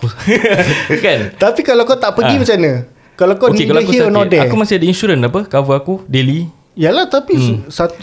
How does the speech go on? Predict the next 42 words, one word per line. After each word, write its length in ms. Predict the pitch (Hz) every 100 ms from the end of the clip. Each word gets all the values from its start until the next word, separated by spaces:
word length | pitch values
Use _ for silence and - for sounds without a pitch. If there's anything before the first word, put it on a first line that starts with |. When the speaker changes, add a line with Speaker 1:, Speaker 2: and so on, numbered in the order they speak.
| -
Speaker 1:
Tapi 240 | - 127 190
kalau 160 | 185
Speaker 2:
kau 80 | 139 139
Speaker 1:
cakap 160 | -
aku 180 | - 143
tak 160 | 139 113
ambil 120 | 120
insurance, 560 | 120 127 127 117 107 107
memanglah 640 | 117 131 147 135 120 101
aku 200 | 98 135
akan 440 | 117 - 113 110
suffer 560 | 104 - 131 127 - 135
lah. 160 | 107 92
The 80 |
family 280 | 107 139 160
will 120 | 143
suffer 280 | 113 117 131
financially. 600 | 120 123 120 110 107 113 135
Speaker 2:
Yes. 200 | 147 - 143 - -
Speaker 1:
Then 240 | 131 175
sekiranya 480 | 170 139 151 156 175
kita 240 | - -
suffer, 800 | 135 139 127 - 175 180 175 151
aku 240 | 87 113 151
rasa 280 | 139 143 175
the 80 |
only 280 | 117 131 151
way 320 | 147 160 170 -
out 400 | 131 127 - - _ _ _
is 200 | - 135
dah 160 | 127 127
terlambat 520 | 127 131 127 143 143
untuk 240 | 127 127 -
aku 240 | 123 131
jual 400 | 110 120 123 117
balik 280 | 110 113 117
semua 360 | - 107 110
dan 160 | 107 95
bayar-bayar 440 | 95 95 92 92
hutang 240 | 95 101 98
aku 240 | 98 117
lah. 240 | 110 -